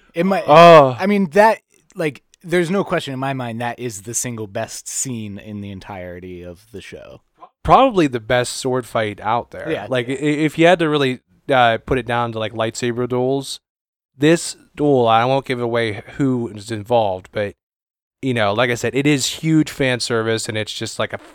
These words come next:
Speaker 2: "Yeah," you know, you, you feel yourself, like, biting your own lip 'cause you just wanna shout and be like, "Yeah, you do that."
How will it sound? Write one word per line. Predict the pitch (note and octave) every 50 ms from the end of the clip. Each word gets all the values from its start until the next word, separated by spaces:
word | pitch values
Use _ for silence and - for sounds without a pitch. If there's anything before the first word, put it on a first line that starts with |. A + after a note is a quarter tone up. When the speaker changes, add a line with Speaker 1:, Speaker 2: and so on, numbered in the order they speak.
| _ _
Speaker 2:
"Yeah," | - D4+ D4+ D4 D4 C4+ B3+ A3 F3 C3 B2+
you | C#3+ D3+
know, | C#3
you, | C3 C3 C3 C3+ C#3 D3 C#3 C3 _ _ _
you | D3+ D3
feel | - - E3+ F3 E3+
yourself, | D#3+ D3+ - - D#3 C#3+ C3 -
like, | B2+ A#2 A2 - _
biting | D3 C#3+ C#3+ C3+ C3 C3
your | C3 B2+
own | B2 A#2+ A#2+
lip | B2 B2 A#2+ -
'cause | - G#2+
you | A2+
just | A#2+ A#2 - -
wanna | B2 A#2 A2+
shout | G2+ - - - C#3 C3 B2 A#2+ A2+ - G2
and | G2 G2+ G#2+ F#2+
be | A2
like, | G#2+ G#2 A2 F#2+ _
"Yeah, | - G#3+ - - - -
you | C#4+ A#3 A3+
do | G#3 - A3 A3 A3 G#3+
that." | G3+ F#3+ F3+ D#3+ C#3+ - - E3 - A3 - - B3+ - - C#4+ - - B3+ A#3 - - G3 E3 - - - D#3+